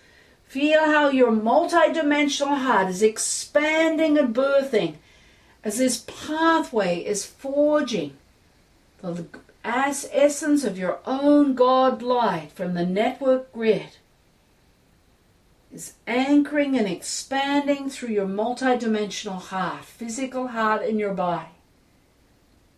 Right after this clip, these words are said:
Expanding, flowing.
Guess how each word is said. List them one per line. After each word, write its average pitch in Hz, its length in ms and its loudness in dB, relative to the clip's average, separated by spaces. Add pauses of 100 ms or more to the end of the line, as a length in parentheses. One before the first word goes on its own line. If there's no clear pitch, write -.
(180)
Expanding, 247 1120 -2
flowing. 254 960 2